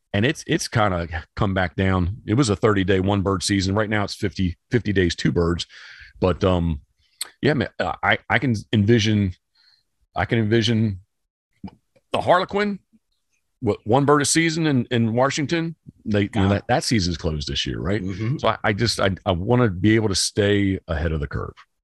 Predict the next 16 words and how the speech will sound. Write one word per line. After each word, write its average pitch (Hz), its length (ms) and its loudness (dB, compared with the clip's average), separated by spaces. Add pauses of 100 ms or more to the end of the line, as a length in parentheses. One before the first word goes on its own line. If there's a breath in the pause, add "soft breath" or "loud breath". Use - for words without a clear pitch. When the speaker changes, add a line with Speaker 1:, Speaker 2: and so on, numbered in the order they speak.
(260)
Speaker 2:
Yeah. 113 280 -4 (460 loud breath)
Well, 214 360 6
and, 185 420 2 (680)
you 156 180 2
know, 170 460 2 (1300)
there, 131 340 0
there 185 340 4
is 202 240 6
a 190 80 2
concern 160 800 2
out 101 240 -2
there 104 280 2
too, 123 360 2
and, 120 220 -2
and, 123 440 2
and 120 360 0